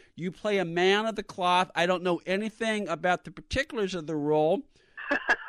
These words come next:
Speaker 1: But I would
Speaker 2: Well
Speaker 1: think, I, okay, all right, well, tell us what attracted you to Ask Me to Dance.
Speaker 2: Oh,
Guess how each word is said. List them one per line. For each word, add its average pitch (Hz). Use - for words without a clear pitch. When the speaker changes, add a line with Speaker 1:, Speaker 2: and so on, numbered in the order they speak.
Speaker 1:
But 185
I 233
would 320
Speaker 2:
Well 311
Speaker 1:
think, 262
I, 202
okay, 226
all 220
right, 202
well, 214
tell 214
us 208
what 196
attracted 196
you 190
to 175
Ask 160
Me 160
to 139
Dance. 127
Speaker 2:
Oh, -